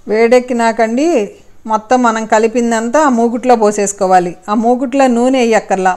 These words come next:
మనం దీ-, కలిపేటప్పుడే నూనె వేసాం కదండి, ఇంకా నూనె వేయక్కర్లా. మూకుడులో వేసేసాం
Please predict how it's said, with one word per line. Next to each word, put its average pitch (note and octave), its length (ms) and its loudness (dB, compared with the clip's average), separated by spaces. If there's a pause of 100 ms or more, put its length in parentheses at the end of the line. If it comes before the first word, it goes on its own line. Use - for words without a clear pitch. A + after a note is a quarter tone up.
(120)
మనం A3 180 -2 (140)
దీ-, A3 580 -4
కలిపేటప్పుడే C4 640 2 (100)
నూనె B3+ 260 0
వేసాం A#3+ 300 -2
కదండి, G#3+ 360 -2 (1200)
ఇంకా B3+ 180 2
నూనె B3 260 2
వేయక్కర్లా. G3 480 0 (2250)
మూకుడులో C4+ 460 2
వేసేసాం C4+ 480 2